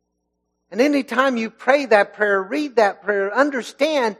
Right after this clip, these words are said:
when you say, "Your will be done on earth," you're saying, "Lord, your will be done in me." And when what I want may not line up,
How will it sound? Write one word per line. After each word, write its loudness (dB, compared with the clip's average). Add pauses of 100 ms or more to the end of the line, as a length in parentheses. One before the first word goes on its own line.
(300)
when -2
you -2
say, 4
"Your 2
will 2
be -4
done 2
on 2
earth," 0
you're -6
saying, 0
"Lord, 4
your 2
will 0
be -4
done 0
in -2
me." -6 (2500)
And -4
when 2
what 4
I 4
want 2 (2250)
may 2
not 4
line 0
up, 0